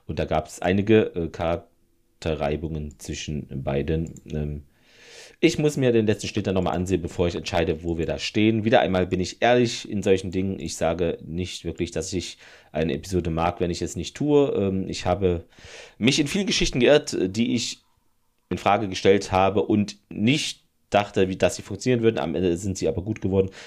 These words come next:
Also muss ich mir vorerst hier ein Urteil über, also diese Episode vorenthalten. Ja. Also da war er sich noch unsicher zu einem bestimmten Zeitpunkt. Ähm, dann hat sich noch der Executive Producer Joseph Maldozzi im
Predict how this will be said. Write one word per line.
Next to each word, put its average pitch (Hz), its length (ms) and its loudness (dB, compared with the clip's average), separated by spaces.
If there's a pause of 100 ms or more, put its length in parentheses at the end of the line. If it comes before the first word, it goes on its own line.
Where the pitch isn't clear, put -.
Also 160 220 4
muss 127 180 2
ich 117 100 -4
mir 107 140 0
vorerst - 420 -2
hier 92 240 2
ein 76 120 -4
Urteil 76 380 -6 (260)
über, 117 240 6 (720)
also 80 200 0 (160)
diese 82 180 -4
Episode 78 340 -6
vorenthalten. 76 1300 -2 (880)
Ja. - 140 -2 (1700)
Also 71 160 -8
da 73 100 -2
war 76 140 2
er 76 40 -2
sich 73 140 -6
noch 76 80 -2
unsicher 95 420 2
zu - 160 -4
einem 76 140 -4
bestimmten - 340 -10
Zeitpunkt. 95 440 -2
Ähm, 82 480 -2
dann 85 180 0
hat 85 160 0
sich - 180 -4
noch 82 200 -6 (240)
der 76 160 -2
Executive 147 500 -4 (140)
Producer 113 340 0
Joseph 95 380 0
Maldozzi 90 400 -2
im 80 260 -6